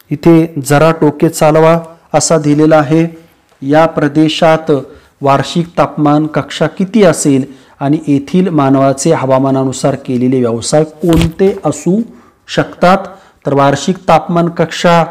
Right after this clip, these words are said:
ही साधारणपणे वीस पंचवीस अंश सेल्सिअसच्या आसपास असते आणि इथले व्यवसाय आपण आत्ताच पाहिलेवरती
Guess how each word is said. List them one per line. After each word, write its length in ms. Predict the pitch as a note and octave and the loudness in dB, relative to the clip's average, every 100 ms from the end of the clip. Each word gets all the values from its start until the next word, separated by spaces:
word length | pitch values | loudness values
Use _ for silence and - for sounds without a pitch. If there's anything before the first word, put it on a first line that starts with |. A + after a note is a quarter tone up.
| - - _ F3 | -8 -20 _ -12
ही 80 | |
साधारणपणे 920 | D#3+ D#3+ C#3 D3 D#3+ E3 F3 E3+ E3 D#3 | -6 -4 -2 0 0 0 0 0 0 -2
वीस 440 | C#3 D3+ E3+ E3 | -4 -2 -2 -2
पंचवीस 560 | - C#3+ C#3+ F3+ F3+ E3+ | -4 -4 -2 -2 -4 -2
अंश 240 | D#3+ D#3 - | 0 0 2
सेल्सिअसच्या 640 | D3+ D3+ - D#3+ - D#3+ | 0 0 -2 -4 0 0
आसपास 380 | C3 - D#3 E3 | 0 -4 -4 -2
असते 500 | D3+ - E3+ F3 F3 - - - | -6 -4 -2 -2 -8 -20 -20 -10
आणि 160 | C#3+ C#3+ | -2 -2
इथले 240 | C#3+ E3 | -2 -2
व्यवसाय 480 | D3+ C#3+ C3+ - D#3+ | 2 2 0 0 0
आपण 240 | C#3+ - C#3+ | 0 -2 -4
आत्ताच 360 | C#3 - C#3+ | -4 -4 -4
पाहिलेवरती 840 | - C3 C3 C3+ C3 - F3 F3+ | -4 -2 0 -2 -2 -2 -2 -2